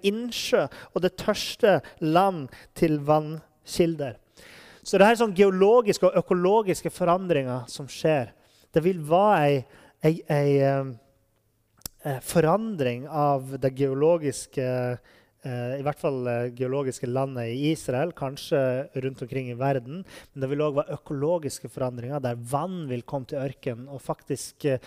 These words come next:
få det til å vokse fram nye planter i, der det nå er ørken. Men det vil også skje noe med dyreverden, biologien. I Jesaja kapittel elleve, vers seks og ni, så skriver han: «Ulven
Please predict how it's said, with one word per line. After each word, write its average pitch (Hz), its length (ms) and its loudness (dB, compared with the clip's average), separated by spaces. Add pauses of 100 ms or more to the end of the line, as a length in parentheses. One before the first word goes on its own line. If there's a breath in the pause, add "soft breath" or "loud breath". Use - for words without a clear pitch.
(180 loud breath)
få - 200 -2
det 139 120 -4
til 135 160 -4
å 127 60 -6
vokse - 360 -10
fram 160 320 -4
nye 151 220 -2
planter 151 540 -4 (640 loud breath)
i, 139 580 -2
der 135 200 0
det 131 140 0
nå 147 200 -2
er 147 260 -2
ørken. - 300 -14 (1700 loud breath)
Men 156 100 -2
det 165 100 6
vil 185 120 4
også 214 200 4
skje 208 220 6
noe 185 180 -4
med 170 220 -2
dyreverden, 170 680 2 (260 soft breath)
biologien. 139 680 0 (640 soft breath)
I 135 80 4
Jesaja 156 480 6
kapittel 143 420 -2
elleve, 165 340 2
vers 135 200 -2
seks - 280 -6
og 143 60 -6
ni, 170 220 -2
så 147 160 -8
skriver 139 340 -2
han: 117 120 -8 (640 soft breath)
«Ulven 196 500 2